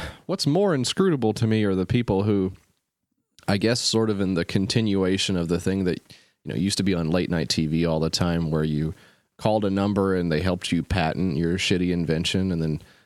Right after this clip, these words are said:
uh, m-, maybe they made a few hundred of it and sent it off to China or whatever, like, uh, like the guy who invented the slip and slide or whatever the hell. Like, I guess the <laughs> new version of that is, uh, is somebody says, Oh, I think I should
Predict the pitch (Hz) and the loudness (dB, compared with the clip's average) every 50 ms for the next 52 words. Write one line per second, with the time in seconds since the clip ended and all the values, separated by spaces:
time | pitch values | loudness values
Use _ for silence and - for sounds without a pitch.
0 | _ _ _ - 80 80 80 76 67 - - 87 82 - - - 85 90 92 87 | _ _ _ -8 -6 -4 -2 -4 -4 -4 -4 -4 -4 -4 -4 -2 0 0 0 0
1 | 92 85 90 87 85 85 82 78 - - 85 87 87 92 90 90 82 - - 98 | 0 0 0 0 0 0 -2 -4 -4 -4 -2 0 0 0 0 -2 -2 -2 -2 -2
2 | 92 90 85 - 87 90 90 101 95 92 90 90 - - - - - 85 87 92 | 0 0 0 0 0 0 2 0 0 0 -2 -4 -6 -6 -4 -2 0 0 0 0
3 | 90 85 - 82 80 76 - - - 92 90 85 85 85 - - 85 - - 87 | -2 -2 -2 -4 -4 -2 -2 -2 0 0 0 0 0 -2 -2 -4 -4 -2 0 0
4 | 80 80 85 90 90 87 85 87 90 90 90 87 87 90 92 92 90 82 82 80 | 0 0 0 0 0 0 0 0 0 0 0 0 0 0 0 0 0 0 -2 -2
5 | - 85 80 73 71 90 - - - - - - - - - _ - 101 - - | -2 -2 0 0 -2 -4 -8 -14 -20 -20 -20 -20 -20 -20 -12 _ -8 -6 -4 -2
6 | 95 92 107 101 104 101 98 101 101 98 95 92 101 95 90 - 85 - - - | 0 0 2 2 2 2 2 0 0 0 0 0 0 0 0 0 -2 -2 0 0
7 | 82 - - 101 95 85 - 110 107 104 104 104 104 104 104 107 107 107 107 107 | 0 0 0 0 -2 0 0 0 0 0 0 0 0 0 0 0 0 0 0 0
8 | 107 107 110 107 113 113 - - - - _ _ _ 117 113 104 - - - - | 0 0 0 0 -2 -4 -8 -14 -20 -20 _ _ _ -8 -8 -8 -8 -12 -20 -20
9 | _ _ - 123 127 160 190 - 160 143 127 120 117 120 123 131 143 143 127 117 | _ _ -6 -2 0 0 0 2 2 2 2 2 2 2 2 2 2 2 2 2
10 | 113 110 107 104 98 107 101 95 90 87 101 95 95 98 95 92 90 87 85 85 | 2 2 2 0 0 0 0 0 0 0 0 2 2 2 0 0 0 0 0 -2
11 | - - - - - - 85 90 87 82 - 85 85 - 113 104 95 90 87 - | -2 -2 -4 -2 -2 0 0 0 0 0 0 0 0 0 0 0 2 0 0 0
12 | - 92 85 - - - 120 135 127 120 82 104 117 - 165 175 175 165 156 - | 0 0 0 -2 -2 0 0 0 2 0 0 -2 -2 -2 -2 0 0 0 0 0
13 | 127 117 98 | -2 -2 -4